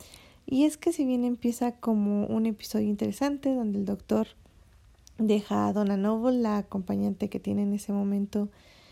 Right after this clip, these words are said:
en, este, como en un spa,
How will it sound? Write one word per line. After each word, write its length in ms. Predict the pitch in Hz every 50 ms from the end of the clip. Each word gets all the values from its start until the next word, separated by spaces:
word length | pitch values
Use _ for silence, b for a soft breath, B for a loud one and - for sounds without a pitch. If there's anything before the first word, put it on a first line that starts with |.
| B B B B
en, 1160 | - - - 220 220 220 220 220 214 214 214 214 214 214 214 214 214 214 214 214 214 214 - - - - _ _
este, 680 | 220 214 214 214 208 - - - - - 214 208 196 -
como 240 | - 202 202 202
en 100 | 208 202
un 220 | 202 202 208 208 202
spa, 500 | 202 190 - - - - 208 226 254